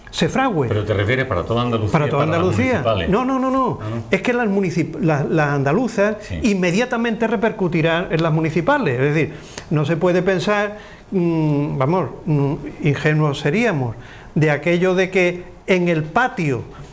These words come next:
Speaker 1: que se reúna en Cádiz se decide la política de Cádiz. Mm,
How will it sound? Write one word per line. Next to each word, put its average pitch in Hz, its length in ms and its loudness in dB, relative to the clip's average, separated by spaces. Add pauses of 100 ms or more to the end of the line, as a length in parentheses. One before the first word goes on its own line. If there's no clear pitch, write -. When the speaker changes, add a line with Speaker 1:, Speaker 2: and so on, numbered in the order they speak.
Speaker 1:
que 151 100 0
se 165 160 0
reúna 156 440 2
en 208 160 0
Cádiz 233 480 0 (160)
se - 240 -4
decide 202 680 0 (160)
la 175 200 2
política 165 540 0
de 123 140 0
Cádiz. 143 340 0 (340)
Mm, 147 360 0